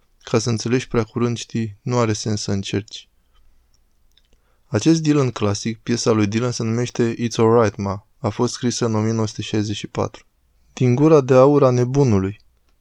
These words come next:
Cornul gol îndrugă cuvinte deșarte, dovedind că el nu este ocupat să se nască, ci să moară.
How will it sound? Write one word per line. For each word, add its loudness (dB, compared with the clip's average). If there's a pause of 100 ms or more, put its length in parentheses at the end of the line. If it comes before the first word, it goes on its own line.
Cornul 4
gol 4
îndrugă 0
cuvinte -2
deșarte, 2
dovedind 0 (340)
că 0
el 6
nu 2
este 0
ocupat 0 (220)
să -10
se -2
nască, 0
ci -14
să -4
moară. 2